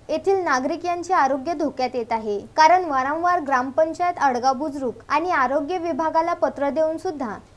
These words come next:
सरपंच आणि सचिव हे गावातील घनकचरा व्यवस्थापनाकडे जाणीवपूर्वक लक्ष देत नाही.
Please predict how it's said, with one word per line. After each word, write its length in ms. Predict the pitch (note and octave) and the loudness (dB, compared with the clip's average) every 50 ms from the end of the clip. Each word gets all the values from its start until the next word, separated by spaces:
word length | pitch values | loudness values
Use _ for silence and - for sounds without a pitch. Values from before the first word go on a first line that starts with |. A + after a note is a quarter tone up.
| - - | -20 -20
सरपंच 580 | - - E4 D#4 D4+ D4+ - F4+ F4+ F#4+ F#4+ F#4+ - | -4 0 0 2 2 2 2 0 0 0 -2 -4 -6
आणि 220 | D4 D4+ D4+ E4 D#4+ | -6 -6 -4 -6 -4
सचिव 420 | - F4+ F4+ F4+ - D#4+ C4+ A#3+ - - - - | -2 -4 -4 -2 -4 -6 -6 -6 -8 -10 -8 -4
हे 100 | D#4+ F4+ | -4 0
गावातील 500 | D4 E4+ D4+ C4+ C4 C#4 C#4 F4 F4+ F4+ | 4 6 6 6 6 4 2 -2 -6 -4
घनकचरा 600 | D4 D#4+ D4+ C#4 C#4+ C#4+ - E4+ E4 E4+ F4 F4+ | -4 -4 -4 -4 -4 -2 0 0 0 0 0 -2
व्यवस्थापनाकडे 1120 | F4 E4 D4 C#4 D4 D#4 D#4 - - F4 D#4+ D#4+ - D#4+ E4 E4+ E4+ E4+ F4 E4+ C4 A3+ A3 - B3+ A#3 | 0 0 0 0 0 -2 -2 -2 -2 -2 0 0 -2 -2 -4 -4 -2 0 0 0 0 -2 -4 -6 2 6
जाणीवपूर्वक 840 | C#4 C4+ C#4 D4 E4 F#4 F#4+ F#4+ - E4+ E4+ E4 E4+ F#4 F#4+ G4 | 6 6 6 6 2 -2 -4 -2 -2 -2 0 2 4 2 2 4
लक्ष 260 | F4+ D4 - - - | 2 -2 -2 -2 -4
देत 260 | E4+ C4+ D4 C4+ C4+ | -2 -2 -2 -4 -4
नाही. 340 | C#4 C4+ B3+ C4 B3 A3+ G#3+ | -4 -6 -4 -4 -4 -6 -6